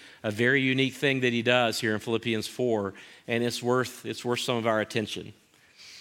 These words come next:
I'm so glad that you're here, uh, not only to see your smiles and to hear, uh, your voices singing,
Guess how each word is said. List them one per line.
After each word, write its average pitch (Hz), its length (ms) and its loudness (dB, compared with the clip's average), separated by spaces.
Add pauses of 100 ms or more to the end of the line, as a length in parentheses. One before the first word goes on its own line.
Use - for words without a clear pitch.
(400)
I'm 123 80 -4
so 175 200 4
glad 156 280 4
that 135 60 0
you're 127 160 2
here, 95 360 -2 (560)
uh, 98 300 -2
not 147 240 4
only 165 320 4
to 135 180 -2
see - 200 0
your 127 120 2
smiles 139 720 0 (360)
and 123 200 2
to 120 100 4
hear, 135 380 4
uh, 107 280 2
your 120 180 0
voices 139 520 2
singing, 147 640 2